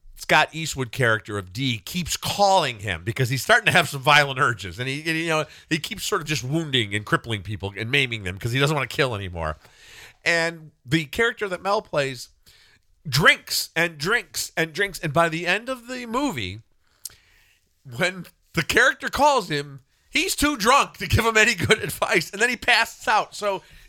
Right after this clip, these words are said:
and he's chewing up the scene, chewing up the scenery, and he's also playing maybe the worst psychiatrist in the history of the motion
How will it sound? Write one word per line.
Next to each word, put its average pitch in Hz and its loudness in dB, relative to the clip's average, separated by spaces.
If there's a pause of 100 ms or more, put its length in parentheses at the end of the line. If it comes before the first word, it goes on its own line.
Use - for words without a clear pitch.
and 196 -8
he's 196 -8
chewing 359 0
up 285 -2
the 196 -6
scene, 143 -8 (240)
chewing 339 -2
up 302 -4
the 202 -6
scenery, 120 -6 (1300)
and 302 2
he's 247 0
also 240 0
playing 175 -4
maybe 254 -2
the 185 -4
worst 202 0
psychiatrist 151 0
in 127 -6
the 127 -8
history 135 -2
of 101 -8
the 120 -2
motion 120 -6